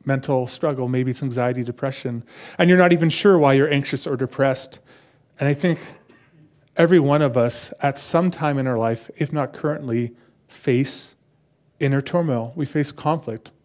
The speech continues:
We lack peace. Today I was looking at, sorry, not today, but this week I was looking at stats in Canada,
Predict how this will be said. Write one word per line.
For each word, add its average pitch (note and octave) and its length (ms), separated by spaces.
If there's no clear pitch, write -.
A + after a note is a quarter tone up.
We C#3+ 80
lack C3 300
peace. - 400
Today D#3+ 340
I D3+ 40
was D3 120
looking D#3+ 240
at, C#3 360
sorry, D#3 280
not D#3 160
today, D3 180
but C3 120
this B2+ 180
week D#3+ 180
I - 20
was B2+ 140
looking D3 240
at A2 80
stats C3+ 500
in B2+ 80
Canada, B2+ 540